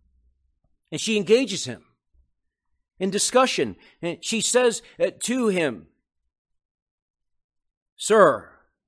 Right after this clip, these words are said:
if you have carried him away, tell me where you have laid him, and I will take him away."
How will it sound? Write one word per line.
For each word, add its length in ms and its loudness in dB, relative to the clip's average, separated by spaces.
if 80 -18
you 80 -4
have 120 -2
carried 280 2
him 120 -2
away, 320 2
tell 220 -4
me 120 -2
where 200 0
you 140 -4
have 120 -6
laid 260 -8
him, 240 -14
and 140 -18
I 160 -4
will 320 -8
take 300 -6
him 440 -14
away." 640 -10